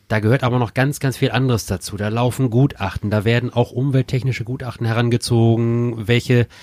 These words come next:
ja, welche Pflanzenarten haben wir? Da haben wir irgendwelche schützenswerten, ähm, Tierarten, die dort in diesem Waldstück leben. Also da muss noch eine ganze Menge passieren, bis da überhaupt irgendwann mal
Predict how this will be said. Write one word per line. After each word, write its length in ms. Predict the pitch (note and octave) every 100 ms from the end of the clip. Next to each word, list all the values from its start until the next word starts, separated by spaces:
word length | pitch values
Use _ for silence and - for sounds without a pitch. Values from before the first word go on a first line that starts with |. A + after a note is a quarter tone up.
| - - - -
ja, 220 | A2 F#2+
welche 240 | A2+ C3+ A#2+
Pflanzenarten 760 | - A#2 A2+ - G2 F#2+ G#2 F2
haben 180 | F#2 F2+
wir? 60 |
Da 140 | F#2 F#2
haben 140 | B2
wir 40 | A#2
irgendwelche 340 | A#2+ A#2+ A2+
schützenswerten, 840 | - B2 A#2 - A2+ A2+ A2 A2 A2
ähm, 340 | A2 A2 G#2+
Tierarten, 960 | - C3 B2+ B2 A#2+ - A2+ A2+ A#2+ A2
die 140 | A2+
dort 260 | A2+ A2+ B2
in 200 | A2+ A2+
diesem 380 | A2 A#2+ A#2 G#2+
Waldstück 420 | G#2 A2 - A2
leben. 380 | G2 G#2+ A2+ A#2+ - - - - -
Also 240 | G#2 G#2+ - _ _ -
da 260 | G#2+ G#2+ _ _ -
muss 200 | B2+ D#3
noch 80 | C3+
eine 100 | G#2+
ganze 220 | B2+ C3
Menge 180 | C3 B2+
passieren, 460 | - - B2 A#2+
bis 160 | A#2 -
da 80 | G#2+
überhaupt 400 | G#2+ A#2 - -
irgendwann 560 | B2 E3+ D#3+ G2+ A#2+ B2
mal 400 | A2 A2+ B2+